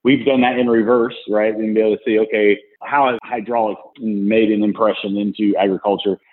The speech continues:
So let's think about this, and a couple different things come to mind for me. One is I think there's gonna be continued mounting pressure on the environment for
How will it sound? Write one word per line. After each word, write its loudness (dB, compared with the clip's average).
So 4
let's 2
think 2
about 2
this, -2
and -6
a -8
couple 0
different 0
things -2
come -2
to -2
mind 2
for -12
me. -2
One 0
is -2
I -2
think -6
there's -6
gonna -8
be -6
continued -6
mounting 0
pressure -2
on 0
the -2
environment 0
for 2